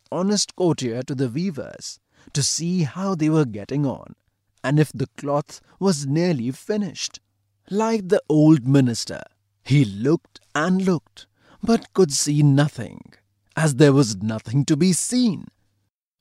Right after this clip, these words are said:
"Is it not a beautiful piece of cloth?"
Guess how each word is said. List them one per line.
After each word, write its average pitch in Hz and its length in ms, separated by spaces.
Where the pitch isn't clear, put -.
"Is 143 200
it 185 160
not 208 240
a 175 80
beautiful 139 680
piece 135 300
of - 200
cloth?" - 500